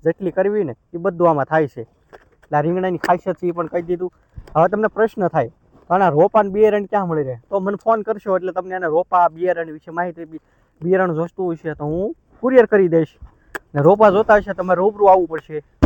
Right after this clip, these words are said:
ક્યાંથી બોલું છું? તળાજા તાલુકો, ભાવનગર જિલ્લો.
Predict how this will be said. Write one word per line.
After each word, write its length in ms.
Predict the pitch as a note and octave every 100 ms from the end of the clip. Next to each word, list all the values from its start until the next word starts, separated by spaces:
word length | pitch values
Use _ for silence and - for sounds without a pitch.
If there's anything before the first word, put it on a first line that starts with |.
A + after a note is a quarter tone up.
| - -
ક્યાંથી 320 | F#3 G3+ G3
બોલું 260 | F#3+ G3+
છું? 160 | E3+ D#3
તળાજા 440 | E3+ F#3 F3+ F3+ E3+
તાલુકો, 440 | F3 G3 F#3 F#3 F#3 _ _ _ -
ભાવનગર 460 | D#3+ F#3+ F#3+ E3+ E3
જિલ્લો. 260 | F3+ G#3